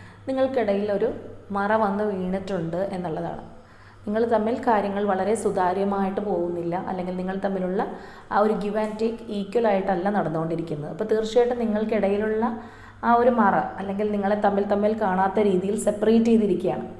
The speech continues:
അതൊരു സിറ്റുവേഷനോ അല്ലെങ്കിൽ വ്യക്തികളോ എന്ത് തന്നെയാണെന്നുണ്ടെങ്കിലും നിങ്ങൾക്കിടയിൽ വന്നിരിക്കുന്ന ആ ഒരു മറ തന്നെയാണ് ഇപ്പോഴുള്ള നിങ്ങളുടെ പ്രശ്നം. അപ്പോൾ അങ്ങനെയുള്ളൊരു സിറ്റുവേഷൻ ആയതുകൊണ്ട് തന്നെയാവാം ഈ ഒരു വ്യക്തി ഇപ്പോൾ നിശബ്ദമായിട്ടിരിക്കുന്നത്. കാരണം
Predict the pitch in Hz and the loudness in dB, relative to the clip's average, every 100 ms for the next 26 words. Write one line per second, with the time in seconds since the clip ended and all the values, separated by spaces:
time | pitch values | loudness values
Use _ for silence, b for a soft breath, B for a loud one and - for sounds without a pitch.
0 | B B B B - 180 208 214 - 214 | B B B B -4 0 0 -2 -2 0
1 | 196 196 190 - - 190 185 202 180 - | 0 0 -6 -6 -8 -4 -4 -2 -6 -4
2 | 208 190 160 202 190 202 226 233 226 208 | -2 0 0 -2 -4 0 2 2 2 -2
3 | 214 202 190 233 - B B B B B | -2 -4 -2 -2 -4 B B B B B
4 | - 214 233 247 247 214 208 226 208 196 | -4 2 4 4 2 4 4 6 4 4
5 | 202 214 202 220 262 - - 208 226 233 | 0 -2 -2 -2 -4 -6 -6 0 4 6
6 | 226 208 202 226 214 202 190 175 202 220 | 6 6 4 2 2 0 0 -2 -4 -6
7 | 226 233 233 208 208 185 196 175 220 208 | 0 2 4 2 0 0 0 0 -2 -2
8 | 160 - - - - - - - - - | -4 -6 -10 -12 -18 -20 -18 -18 -20 -20
9 | - - - - 262 262 262 247 277 294 | -20 -20 -6 2 2 2 -2 -2 0 0
10 | 262 240 240 - 226 220 - 220 202 202 | 2 2 0 -4 -2 -2 -2 -2 0 2
11 | 208 214 214 208 196 175 170 180 202 226 | 4 2 0 0 0 -2 -2 -4 -4 -2
12 | 226 220 190 175 175 196 180 185 180 175 | 2 2 2 -2 -2 -2 -2 -2 -4 -6
13 | 170 180 185 175 175 165 165 156 147 - | -6 -4 -2 -2 -2 -4 -6 -6 -6 -8
14 | B B B B B B - 247 262 | B B B B B B 4 4 4